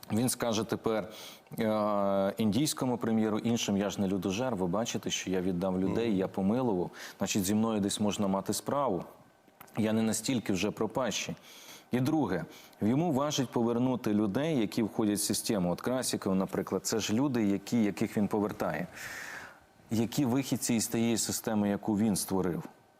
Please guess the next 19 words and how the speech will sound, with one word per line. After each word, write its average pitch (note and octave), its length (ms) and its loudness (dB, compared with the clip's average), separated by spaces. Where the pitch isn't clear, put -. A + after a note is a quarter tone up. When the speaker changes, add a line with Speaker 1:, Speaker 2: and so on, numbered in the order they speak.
Speaker 1:
Вони A#2 260 2
йому B2 200 2
зрозумілі. G#2+ 720 2
Тому A#2+ 200 2
що - 160 0
він G#2 120 2
їх E3 100 2
Speaker 2:
Царьова A2 220 2
людина. F#2+ 720 0
Speaker 1:
Так, G2+ 320 -2
він, C3+ 200 2
Speaker 2:
Мгм. A#2 160 0
Speaker 1:
він B2+ 220 2
вбив, G#2+ 600 0
як - 260 -2
вони A#2 180 4
вважають, G#2+ 480 0
ворога G#2+ 380 2
Росії. G2 580 0